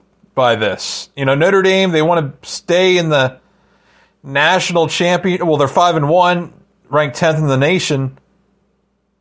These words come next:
Notre Dame, maybe,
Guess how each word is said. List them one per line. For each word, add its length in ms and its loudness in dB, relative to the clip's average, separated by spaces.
Notre 280 -2
Dame, 460 0
maybe, 440 -6